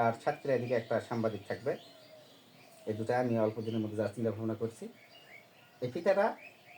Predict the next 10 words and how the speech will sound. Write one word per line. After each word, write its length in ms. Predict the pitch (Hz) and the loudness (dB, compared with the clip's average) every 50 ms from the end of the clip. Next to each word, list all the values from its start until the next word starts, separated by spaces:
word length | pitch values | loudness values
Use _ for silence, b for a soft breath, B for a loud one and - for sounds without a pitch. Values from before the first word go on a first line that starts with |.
| - - - - - - - - - 113 | -20 -20 -20 -20 -20 -20 -20 -12 -6 -2
মন্ত্র 200 | 135 151 156 156 180 170 170 | -2 0 0 4 6 8 8
এক 80 | 180 - 185 | 8 6 4
নিঃশ্বাসে 340 | 190 185 - - - - 226 220 - | -2 -2 0 0 0 0 0 0 2
পাঠ 140 | 175 175 - - - | 2 2 2 2 0
করে 140 | 220 214 190 180 - | 2 6 8 8 8
এক 60 | - 196 180 | 6 4 2
মাথা 140 | 180 180 175 170 | 0 0 0 -2
তাদের 180 | 175 165 160 160 | 0 4 4 4
একটা 120 | 151 - 165 156 151 135 143 | 4 4 2 4 4 4 2
আমি 120 | 151 143 | 2 2